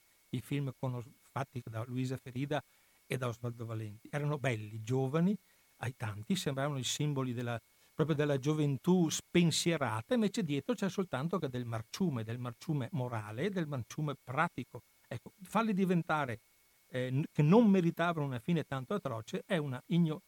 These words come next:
una ignobile mancanza di rispetto a tutte le persone che in Italia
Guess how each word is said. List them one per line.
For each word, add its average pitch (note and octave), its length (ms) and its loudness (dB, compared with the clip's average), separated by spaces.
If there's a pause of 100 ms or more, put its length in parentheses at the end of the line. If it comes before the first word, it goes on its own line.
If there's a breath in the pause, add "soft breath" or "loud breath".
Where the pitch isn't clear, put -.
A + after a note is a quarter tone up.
(220)
una D#3 260 0
ignobile E3 640 6
mancanza B2+ 500 -4
di B2+ 120 -4
rispetto C#3+ 440 -8
a A#2 80 -8
tutte D#3+ 260 -2
le A#2+ 120 -6
persone C#3+ 440 -4
che - 80 -8
in A2+ 60 -4
Italia C#3+ 400 -6